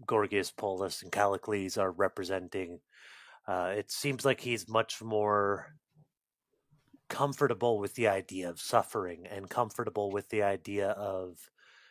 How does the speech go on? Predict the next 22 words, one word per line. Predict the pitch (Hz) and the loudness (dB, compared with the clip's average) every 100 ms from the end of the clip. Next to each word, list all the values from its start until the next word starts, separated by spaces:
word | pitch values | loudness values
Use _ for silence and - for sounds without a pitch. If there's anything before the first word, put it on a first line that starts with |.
| _ | _
and | 117 | -2
encouraging | 113 101 131 160 180 143 104 92 104 - | -2 -2 4 4 4 -2 -6 -6 -12 -4
of | 101 85 | -4 -4
the | 104 98 | -2 0
idea | 90 92 95 85 85 _ _ - - _ _ | 0 -2 -6 -6 -10 _ _ -20 -20 _ _
of | 117 113 104 87 - _ _ _ _ _ _ - | 4 4 2 -4 -20 _ _ _ _ _ _ -20
suffering | - - 139 - 135 117 | -8 4 4 6 4 2
for | 117 | -2
what's | 104 98 110 - 110 | 0 2 0 -2 -10
right | 87 104 98 90 98 _ 120 | 4 6 6 2 -8 _ -4
being | 117 110 107 101 | 0 2 2 0
something | - 110 98 - 101 95 95 90 _ _ _ _ _ _ - | -2 -2 -2 0 0 0 -8 -12 _ _ _ _ _ _ 4
that | 113 110 | 4 6
is | 110 104 | 2 0
good, | - - 82 80 - _ - - _ | -6 -6 -6 -8 -16 _ -20 -20 _
that | 117 110 | 4 4
it | 110 | 4
is | 107 90 | 0 -4
better | _ 120 117 110 104 - | _ 0 2 -2 -4 -6
to | 117 101 95 92 _ _ _ _ _ _ _ - | -6 -4 -4 -8 _ _ _ _ _ _ _ -6
live | 117 110 113 110 107 | 2 6 10 8 8
a | 107 101 98 95 | 6 8 6 2